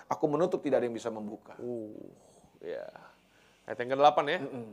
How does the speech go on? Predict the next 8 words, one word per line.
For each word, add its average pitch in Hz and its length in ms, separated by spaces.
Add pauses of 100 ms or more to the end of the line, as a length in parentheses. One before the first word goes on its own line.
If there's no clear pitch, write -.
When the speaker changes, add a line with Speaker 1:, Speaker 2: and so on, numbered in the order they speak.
(360)
Speaker 2:
"Aku 170 240
tahu 233 300
segala 202 320
pekerjaanmu, 208 1000
lihatlah 240 840
aku 214 260
telah 233 300
membuka 220 480